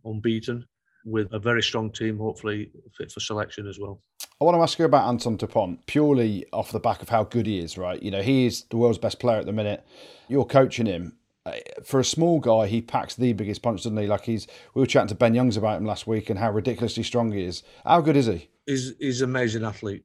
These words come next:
Speaker 1: amazing, amazing athlete. I've coached some fantastic number nines, Mike Phillips, so strong and big.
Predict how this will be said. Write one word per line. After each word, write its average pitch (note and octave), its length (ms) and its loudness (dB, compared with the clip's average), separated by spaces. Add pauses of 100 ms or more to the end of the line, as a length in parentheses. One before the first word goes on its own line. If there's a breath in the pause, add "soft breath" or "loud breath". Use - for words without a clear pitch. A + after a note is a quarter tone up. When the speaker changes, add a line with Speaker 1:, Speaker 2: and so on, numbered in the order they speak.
(140)
Speaker 1:
amazing, G#2+ 600 -4
amazing G2 440 -8
athlete. F#2+ 400 -12 (220)
I've - 100 -12 (300)
coached - 720 -2 (280)
some G#2+ 280 -4
fantastic A#2 540 -6
number A2 260 -6
nines, G#2 320 -6
Mike A2 220 -8
Phillips, - 600 -8
so - 140 -12
strong A2 540 -8
and F#2 120 -16 (160)
big. G#2 280 -4